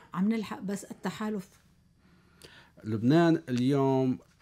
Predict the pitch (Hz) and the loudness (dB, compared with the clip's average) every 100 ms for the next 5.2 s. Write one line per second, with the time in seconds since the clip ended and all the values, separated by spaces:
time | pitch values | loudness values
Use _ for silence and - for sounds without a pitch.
0 | _ _ _ _ _ _ _ _ _ _ | _ _ _ _ _ _ _ _ _ _
1 | _ _ _ - - - 117 117 113 113 | _ _ _ -20 -10 0 2 4 4 4
2 | 110 95 _ _ _ - 143 - - 104 | 2 -2 _ _ _ -20 -20 -18 -8 -2
3 | 107 117 110 - 104 - 98 - - 98 | 0 2 0 -4 -12 -10 -12 -12 -8 -6
4 | 95 95 95 95 87 80 90 90 90 90 | -4 -4 -4 -4 -6 -6 -6 -4 -4 -4
5 | 87 87 | -6 -8